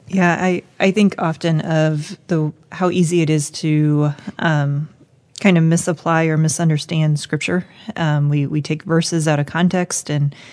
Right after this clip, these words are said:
I think pertaining to this topic, it's, it's really easy to go to Ephesians and think about some of the verses there about relationship of husbands and wives. And if you,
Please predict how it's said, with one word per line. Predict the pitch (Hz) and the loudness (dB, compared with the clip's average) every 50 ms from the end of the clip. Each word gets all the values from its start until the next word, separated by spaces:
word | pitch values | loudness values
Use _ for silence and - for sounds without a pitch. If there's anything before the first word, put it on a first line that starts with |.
| - - - - - _ _ - | -20 -20 -20 -20 -20 _ _ 0
I | 175 170 160 | 0 2 2
think | - - 170 160 - - - - _ | 2 2 0 0 0 -4 -14 -20 _
pertaining | - - 190 180 - 196 185 175 165 | 0 0 0 4 4 4 6 6 4
to | 147 143 | 4 2
this | 143 170 170 - - | 2 2 0 0 0
topic, | - 156 147 143 156 147 147 | 0 -2 0 0 -2 -2 -2
it's, | 156 151 - - - | -4 -4 -4 -10 -8
it's | - 170 156 - 170 | -6 -6 -6 -4 -2
really | 160 156 156 - | 0 0 0 0
easy | - 165 143 139 147 | 0 0 2 0 0
to | 143 151 | -2 -2
go | 139 - 160 151 147 | -2 0 0 2 2
to | 147 139 - - 156 151 147 147 147 143 - | 0 -2 -4 -4 -2 0 0 0 0 0 -2
Ephesians | 147 143 - - 156 147 135 - 139 147 147 143 - - - - - - - - - | -4 -6 -2 -2 -2 -2 -2 -2 0 0 0 0 -2 -6 -10 -14 -14 -16 -10 -4 -2
and | 160 151 151 147 143 147 147 139 143 - - - - - - - _ _ _ | 0 2 2 2 2 2 0 0 -4 -8 -18 -20 -20 -20 -20 -20 _ _ _
think | - 202 180 | 4 6 6
about | 180 165 160 147 185 | 8 6 6 4 4
some | - - 170 165 160 | 2 2 4 4 4
of | 151 143 147 | 2 0 -2
the | - 147 143 127 - - - 147 | -2 -2 -2 -2 -2 -2 -2 -4
verses | 156 151 170 165 160 - 156 143 - | 0 2 2 2 2 0 -4 -4 -4
there | - 147 151 143 147 | -2 -2 -2 0 0
about | 143 143 147 147 143 143 135 | -2 0 0 2 2 0 0
relationship | - 165 165 147 147 147 - 156 151 - - 147 - | 0 -2 0 0 0 0 0 -2 -2 -2 -4 -6 -6
of | 156 147 143 | -6 -4 -4
husbands | 147 143 - - 156 160 147 - | -4 -4 -4 -2 0 0 0 0
and | 151 147 143 | 0 -2 0
wives. | 143 135 135 135 151 160 151 - - - | 0 -2 -2 -4 -6 -6 -8 -10 -10 -6
And | - 165 151 147 | -2 0 0 2
if | 156 147 - 190 | 0 0 0 2
you, | 180 180 175 175 170 165 | 4 6 6 6 4 2